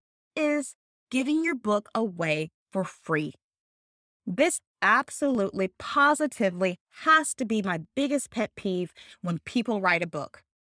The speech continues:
An ebook specifically, and people want to know if you're going to be giving it out for free once you're done. Just so everyone is aware, I don't give my books out for free.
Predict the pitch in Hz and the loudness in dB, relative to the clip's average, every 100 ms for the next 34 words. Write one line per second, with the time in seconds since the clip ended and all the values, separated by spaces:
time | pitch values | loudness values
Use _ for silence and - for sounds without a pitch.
0 | _ _ _ - 220 - 359 302 208 - | _ _ _ -4 -4 0 0 2 0 0
1 | 196 - 220 170 - - 175 - _ _ | -4 -2 -2 -2 -4 -8 -8 -14 _ _
2 | 196 - - 339 359 285 247 - 226 180 | -6 -4 0 0 2 2 0 0 0 0
3 | 180 180 175 - 285 370 349 285 214 226 | 0 -4 -8 -2 2 2 2 0 2 0
4 | 226 214 - 196 196 180 - 254 269 226 | 2 0 0 -4 -4 -8 -4 0 2 2
5 | 226 214 180 175 107 - - _ _ _ | 0 -2 -2 -2 -4 -8 -20 _ _ _
6 | _ _ _ _ _ _ _ _ - 269 | _ _ _ _ _ _ _ _ -4 2
7 | 339 - 339 311 226 233 240 233 220 185 | 2 2 0 0 0 0 0 0 0 -2
8 | 151 156 160 277 359 _ _ _ _ _ | -2 0 2 0 -2 _ _ _ _ _
9 | _ _ - 254 320 247 190 208 170 156 | _ _ -2 0 0 0 0 0 -2 -2
10 | 147 - 147 - 147 - 139 | -6 -6 -6 -8 -8 -8 -8